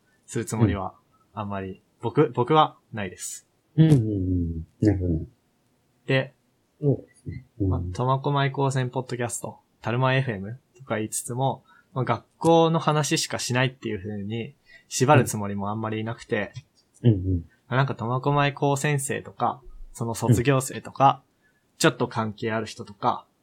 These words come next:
Speaker 1: が出て、れば何でもいいかなっていう
Speaker 2: うんうんうんうん。
Speaker 1: 気持ちでいます。で、なんか学校祭とか、
Speaker 2: うん。
Speaker 1: なんたら見学旅行とか、そういうでかい行事が近い時には、
Speaker 2: うん。
Speaker 1: 多分その話したらた-、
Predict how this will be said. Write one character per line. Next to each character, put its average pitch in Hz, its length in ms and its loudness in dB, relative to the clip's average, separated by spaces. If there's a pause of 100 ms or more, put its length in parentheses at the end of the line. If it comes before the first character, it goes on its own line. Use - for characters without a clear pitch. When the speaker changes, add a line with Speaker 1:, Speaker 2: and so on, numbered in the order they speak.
Speaker 1:
が 117 120 -4
出 120 140 2
て、 175 400 4 (1900)
れ 131 120 2
ば 139 280 6
何 113 180 -2
で 117 60 -2
も 117 140 -2
い 117 60 -4
い - 20 -10
か 110 140 -4
な 98 100 -4
っ 98 80 -12
て - 140 -14
い 80 120 -12
う - 40 -20 (680)
Speaker 2:
う 139 120 8
ん 117 60 8
う - 20 4
ん 101 80 -2
う - 20 0
ん - 20 4
う 107 40 4 (440)
ん。 - 40 -6
Speaker 1:
気 113 100 -6
持 107 100 -6
ち 107 120 -8
で 98 100 -8
い 98 60 -8
ま 98 120 -12
す。 - 200 -12
で、 127 120 -2
な 123 120 -2
ん 123 60 -4
か 104 280 -6
学 123 220 0
校 202 140 6
祭 110 220 0
と 87 80 -14
か、 101 340 -2 (560)
Speaker 2:
う 120 60 6
ん。 87 180 2 (300)
Speaker 1:
な 120 140 -2
ん 123 60 -2
た 127 160 2
ら 123 100 4
見 120 220 -4
学 123 220 -2
旅 127 120 -2
行 98 140 -8
と - 100 -14
か、 - 240 -8
そ - 200 2
う 139 60 6
い 135 140 4
う 120 60 0
で 113 120 0
か 175 160 6
い 156 80 4
行 123 180 2
事 107 100 -6
が 101 100 -8
近 - 260 -2
い 113 60 -4
時 113 220 -6
に 117 100 -4
は、 143 300 2 (520)
Speaker 2:
う 131 60 8
ん。 92 240 4
Speaker 1:
多 113 140 -2
分 101 100 -8
そ 117 160 -4
の 113 80 -2
話 113 320 -4
し - 80 -6
た 104 100 -10
ら 92 60 -12
た-、 - 180 -8